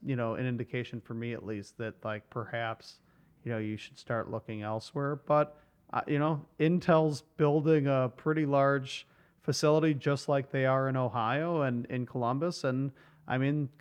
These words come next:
the Columbus market has absolutely exploded because of that, uh, that Intel facility. However, it's also sucking all of the materials out of the market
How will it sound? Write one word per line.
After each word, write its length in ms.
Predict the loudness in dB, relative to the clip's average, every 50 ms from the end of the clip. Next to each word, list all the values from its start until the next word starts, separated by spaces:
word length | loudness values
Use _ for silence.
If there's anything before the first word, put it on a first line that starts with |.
| -6 -4
the 100 | -4 -4
Columbus 540 | -2 0 2 2 2 4 4 2 0 0
market 380 | 2 2 2 2 2 2 0 0
has 200 | 0 -2 -4 -4 -4
absolutely 640 | -2 -2 -2 -2 -2 -4 -4 -4 -2 -2 -2 -2
exploded 720 | -2 -4 -6 -12 -16 -8 -2 0 0 2 0 0 -2 -4 -6
because 380 | -10 -6 -2 -2 -2 -2 -2
of 140 | -4 -6 -4
that, 500 | -4 -2 -2 0 -2 -2 -4 -8 -16 -20 _ _ _ _ _ _ _ _ -6 -4
uh, 640 | -2 0 0 0 0 0 0 0 0 -2 -2 -4
that 260 | -4 -4 -4 -4 -4
Intel 400 | -4 -4 -4 -4 -4 -4 -6 -6
facility. 580 | -8 -12 -10 -8 -8 -8 -6 -8 -10 -12 -16 -20 _ _ _ _ _ _ _
However, 640 | -2 2 4 6 6 4 4 0 -2 -4 -4 -6 -4
it's 220 | -4 -4 -4 -2
also 460 | 0 2 2 2 0 0 -2 -2 -2
sucking 520 | -2 -4 -4 -2 -2 -2 -2 -4 -8 -6 -4
all 260 | -2 -2 0 0 -2
of 120 | -4 -6
the 60 | -6 -8
materials 920 | -8 -8 -8 -6 -4 0 0 2 2 2 0 0 0 -2 -4 -6 -10 -18 -20 _ _ _ _ _ _ _ _ _
out 220 | 0 2 2 2 2
of 100 | 0 -2
the 80 | -4
market 540 | 0 2 4 4 4 2 0 -4 -4 -4 -6